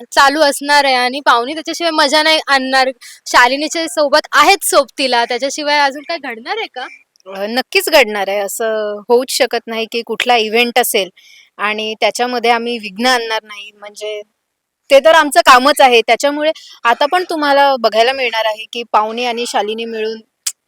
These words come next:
Speaker 2: असं काय करतात की त्याच्यामुळे नित्याला त्रास होईल किंवा, अ, तिला बॅड फील, फील होईल किंवा घरच्यांच्या समोर तिची इमेज खराब होईल, याच्यासाठी ती सतत प्रयत्न करत राहणार आहे.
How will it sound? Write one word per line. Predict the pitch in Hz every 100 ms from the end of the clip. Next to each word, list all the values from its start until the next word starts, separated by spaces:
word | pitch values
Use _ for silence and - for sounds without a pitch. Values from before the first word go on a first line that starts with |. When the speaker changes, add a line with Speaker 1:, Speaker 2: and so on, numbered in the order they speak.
| _
Speaker 2:
असं | 247 320
काय | - 262 294 311
करतात | 277 240 262 247 -
की | 262 254
त्याच्यामुळे | 240 226 254 254
नित्याला | 240 214 - 240 240
त्रास | 240 214 220
होईल | 226 202 208
किंवा, | 240 220 214 - - - 202
अ, | 196 190
तिला | 202 254 247
बॅड | 208 220 240
फील, | - 262 233 240
फील | - 254 226
होईल | 208 214
किंवा | 233 233
घरच्यांच्या | 240 277 285 320
समोर | 320 294 277
तिची | 285 285 311
इमेज | 262 262 277
खराब | 294 247 220
होईल, | 233
याच्यासाठी | 233 277 277 285 302
ती | 359
सतत | 359 - 349 -
प्रयत्न | 320 247 240
करत | 233 208 208
राहणार | 208 208
आहे. | 202